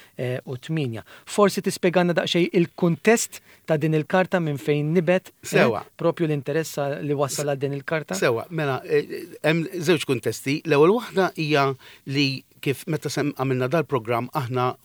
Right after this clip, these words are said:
Speaker 2: wa-, wieħed mill-ewwel attivitajiet għamilna seminar, eh,
Speaker 1: Mhm.
Speaker 2: fit-two oh seven, eh, għamilna seminar,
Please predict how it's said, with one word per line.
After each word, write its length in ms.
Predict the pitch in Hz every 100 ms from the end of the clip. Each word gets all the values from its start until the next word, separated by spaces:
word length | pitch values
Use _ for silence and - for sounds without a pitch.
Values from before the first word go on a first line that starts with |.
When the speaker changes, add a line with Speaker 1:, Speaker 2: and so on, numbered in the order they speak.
| -
Speaker 2:
wa-, 240 | 143 131
wieħed 300 | 127 135 123
mill-ewwel 360 | 131 131 120 123
attivitajiet 600 | 123 151 143 127 120 117
għamilna 380 | 139 131 123 127
seminar, 540 | 160 131 123 117 113 - _ - _
eh, 280 | 123 120 117
Speaker 1:
Mhm. 60 |
Speaker 2:
fit-two 280 | 117 131 143
oh 160 | 143 131
seven, 380 | - 117 120 113 - - -
eh, 140 | 139
għamilna 360 | - 156 165 151
seminar, 600 | - 131 127 123 120